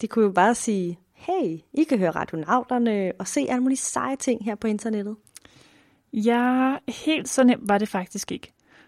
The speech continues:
Speaker 2: For udover at de fleste mennesker overhovedet ikke kunne forstå computersprog, så var det altså lidt svært at få computerne til at snakke sammen, fordi, kan I gætte det? Fordi mange mennesker slet ikke havde en computer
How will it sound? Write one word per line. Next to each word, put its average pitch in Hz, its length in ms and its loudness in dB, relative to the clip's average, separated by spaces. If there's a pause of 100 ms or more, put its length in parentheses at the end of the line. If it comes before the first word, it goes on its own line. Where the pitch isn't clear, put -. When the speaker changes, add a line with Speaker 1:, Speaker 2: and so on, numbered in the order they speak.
Speaker 2:
For - 240 -8
udover 285 400 6
at 180 200 -4
de 202 80 0
fleste 214 380 -2
mennesker 190 400 -2
overhovedet 226 480 6
ikke 208 140 0
kunne 196 140 -2
forstå 180 320 -2
computersprog, 185 760 -2 (480)
så - 140 -2
var 220 80 8
det 220 80 4
altså 214 220 4
lidt 233 300 2
svært 202 360 2
at 196 100 0
få 196 120 0
computerne 208 500 4
til 214 100 -2
at 196 100 2
snakke 190 320 0
sammen, 180 320 -2
fordi, 254 920 -2 (600)
kan 208 140 -4
I 202 40 0
gætte 226 280 -2
det? 262 140 -2 (1080)
Fordi 220 360 0
mange 180 280 0
mennesker 190 340 0
slet 185 240 -6
ikke 190 220 -6
havde 320 360 0
en 330 80 0
computer 175 400 0